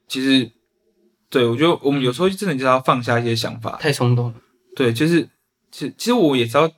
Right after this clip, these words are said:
Speaker 1: 警员就是压力很大啦。
Speaker 2: 嗯。
Speaker 1: 我等下后面会讲说警察的生态，
Speaker 2: 好。
Speaker 1: 讲警察的处境，
Speaker 2: OK。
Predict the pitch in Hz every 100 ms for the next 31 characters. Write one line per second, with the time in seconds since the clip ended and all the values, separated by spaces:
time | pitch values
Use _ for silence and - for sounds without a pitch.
0 | - - 95 104 87 113 113 117 110 101
1 | _ 120 117 117 113 113 - 76 - -
2 | 135 127 131 131 147 135 127 120 110 113
3 | 117 117 - _ _ 123 117 117 117 120
4 | 120 120 113 - _ 123 113 120 - -
5 | 120 117 113 113 110 - 110 117 113